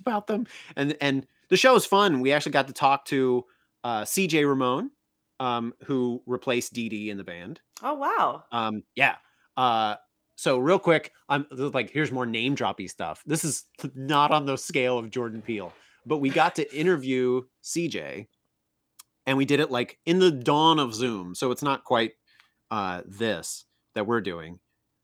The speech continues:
Speaker 1: but
Speaker 2: Yeah, this is amazing, and no one's gonna
Speaker 1: this is
Speaker 2: see it, but it is amazing.
Speaker 1: But I mean, like, just the fact that how easily we're, you were like, "Oh, here's the link," and I'm like, "Yeah, sure." I
Speaker 2: Totally.
Speaker 1: mean, like, we
Speaker 2: It's
Speaker 1: had to,
Speaker 2: so
Speaker 1: like,
Speaker 2: simple.
Speaker 1: coax him through it, you know? Um, so we did, we recorded four episodes with him, talked about four different songs.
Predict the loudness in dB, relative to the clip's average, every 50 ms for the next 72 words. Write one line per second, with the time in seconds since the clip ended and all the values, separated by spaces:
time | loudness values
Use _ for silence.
0 | _ _ -4 2 4 6 6 6 4 4 2 4 4 2 2 2 0 -4 -4 -2
1 | 0 0 0 0 0 -2 -4 -4 -2 0 0 0 0 4 8 8 8 8 6 0
2 | -2 0 0 0 -2 0 0 0 0 2 2 2 2 0 -2 -10 -10 -10 -12 -14
3 | -14 -14 -16 -16 -8 0 2 4 4 6 4 4 2 2 2 0 -2 0 -2 -2
4 | 0 0 2 6 6 6 6 6 0 -2 0 0 0 0 0 0 -2 -2 0 0
5 | 0 2 2 2 2 2 0 0 -2 0 0 0 0 -2 -2 -2 -2 0 0 0
6 | 0 -2 -4 -4 0 2 4 4 4 4 2 2 2 0 0 0 -2 -2 -4 -4
7 | -4 -4 -2 0 0 2 4 4 2 2 0 -2 -2 0 0 0 2 0 2 2
8 | 2 2 2 2 2 2 0 -2 -4 -4 -6 -6 -4 0 0 0 0 -2 -4 -8
9 | -6 -2 0 0 0 0 -4 -6 -8 -8 -8 -8 -10 _ _ -20 _ -20 -20 -20
10 | -20 _ _ _ _ -2 0 2 2 2 0 -2 -4 _ _ _ _ _ _ _
11 | _ _ _ _ _ _ _ _ _ _ _ -4 0 2 4 4 4 2 2 0
12 | 0 2 2 2 2 2 2 2 2 2 2 0 -4 -6 -2 0 2 2 2 0
13 | -2 -2 -2 -2 -2 -2 -4 -8 -6 -6 -8 -8 -6 -6 -6 -6 -6 -8 -8 -6
14 | -6 -6 -6 -6 -8 -12 -10 -10 -10 -10 -10 -14 -18 -20